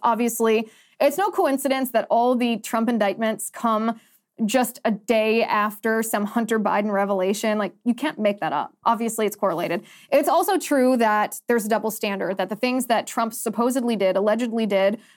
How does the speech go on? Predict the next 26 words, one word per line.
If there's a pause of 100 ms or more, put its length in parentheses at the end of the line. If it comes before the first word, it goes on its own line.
are
nothing
compared
to
what
Biden
has
done,
what
Hunter
has
done,
what
Hillary
Clinton
did. (200)
All
those
things
are
true,
but
it's
also
really
important